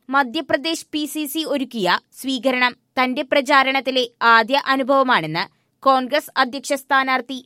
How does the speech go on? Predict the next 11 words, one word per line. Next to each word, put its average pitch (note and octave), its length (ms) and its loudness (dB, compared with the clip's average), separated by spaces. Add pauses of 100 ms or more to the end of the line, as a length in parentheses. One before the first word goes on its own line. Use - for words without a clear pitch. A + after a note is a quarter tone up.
(140)
ഡോക്ടർ A#3+ 380 -2 (160)
ശശി B3+ 400 -4
തരൂർ. A#3+ 360 -2 (280)
മല്ലികാർജുന C#4+ 760 4
ഖാർഗെയ്ക്കായി D4 680 2 (200)
പാർട്ടി B3 400 4
സംവിധാനങ്ങൾ C#4+ 640 0 (140)
ദുരുപയോഗം C4 640 2
ചെയ്യുന്നുവെന്നും C#4 640 -4 (340)
തന്നെ C#4 280 0
പിന്തുണയ്ക്കാൻ D4 600 -2